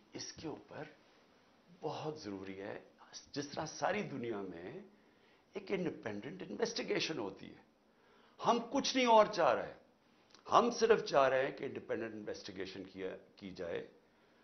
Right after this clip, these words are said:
और मैं आज जितनी मुझे इन्फॉर्मेशन है और मेरी सत्ताईस साल की politics है, यानी मैं इसको कहता हूं सत्ताईस साल की इंसाफ की तहरीक की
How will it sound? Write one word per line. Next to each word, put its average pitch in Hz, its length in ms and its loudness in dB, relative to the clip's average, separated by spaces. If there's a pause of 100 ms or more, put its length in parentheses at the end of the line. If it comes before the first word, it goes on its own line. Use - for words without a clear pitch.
(340)
और 117 160 4
मैं 117 440 -4
आज 127 440 6
जितनी 135 320 -8
मुझे 120 260 0
इन्फॉर्मेशन 113 580 -4
है 120 60 -6
और 139 140 -2
मेरी 117 220 -6
सत्ताईस - 580 0
साल 117 180 4
की 104 120 -10
politics 92 560 -6
है, - 60 -14 (720)
यानी 131 260 4
मैं 127 280 4
इसको 135 220 -6
कहता 135 260 2
हूं 165 80 2
सत्ताईस 139 580 0
साल 131 220 2
की 139 160 -10
इंसाफ 127 600 2
की 135 120 -2
तहरीक 123 440 2
की 160 460 -4